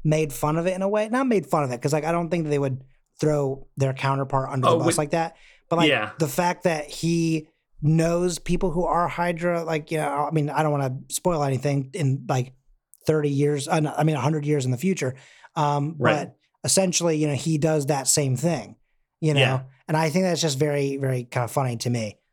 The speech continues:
Speaker 1: Um, but yeah, no, I remember seeing that panel where he said it, and I was, I mean, I was shocked.
Speaker 2: Yeah.
Speaker 1: I was like, "This, this can't stand." I was like, I mean,
Speaker 2: Yeah.
Speaker 1: surely it's gonna be walked back because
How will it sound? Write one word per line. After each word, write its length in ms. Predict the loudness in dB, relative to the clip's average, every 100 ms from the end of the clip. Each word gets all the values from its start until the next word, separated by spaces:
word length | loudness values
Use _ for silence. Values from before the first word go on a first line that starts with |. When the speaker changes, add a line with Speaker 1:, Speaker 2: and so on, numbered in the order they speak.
| _ -6
Speaker 1:
Um, 400 | -2 0 -2 -6 _ _ _ -4
but 120 | 0
yeah, 160 | 2
no, 300 | 2 2 0 0
I 100 | 0
remember 300 | 2 2 2
seeing 340 | 2 2 2
that 220 | 2 0 0
panel 480 | 0 0 -2 -8 _ _
where 140 | 0
he 60 | 2
said 240 | 2 2
it, 60 | 0
and 100 | -2
I 60 | 0
was, 240 | 0 -2 -2
I 60 | 0
mean, 100 | 0
I 140 | 0
was 140 | 0 -2
shocked. 500 | -2 -2 -4 -10 -16 _ _ -20 -20 -20 -6
Speaker 2:
Yeah. 140 | 2 4
Speaker 1:
I 20 |
was 220 | 4 2 2
like, 260 | 0 -2 -8 -4
"This, 460 | 0 0 0 -2 -4 _ _ _ _ _ _ _ _ _
this 220 | -2 -2 0
can't 380 | 0 0 -2 -2
stand." 440 | 0 0 -2 -6 _
I 100 | -2
was 80 | 0
like, 120 | 0 0
I 60 |
mean, 120 | 2 2
Speaker 2:
Yeah. 140 | 2 4
Speaker 1:
surely 380 | 4 2 0
it's 100 | 0
gonna 160 | 0 0
be 140 | 0
walked 340 | 0 0 -2 -2
back 220 | -4 -2
because 440 | -2 0 0 -2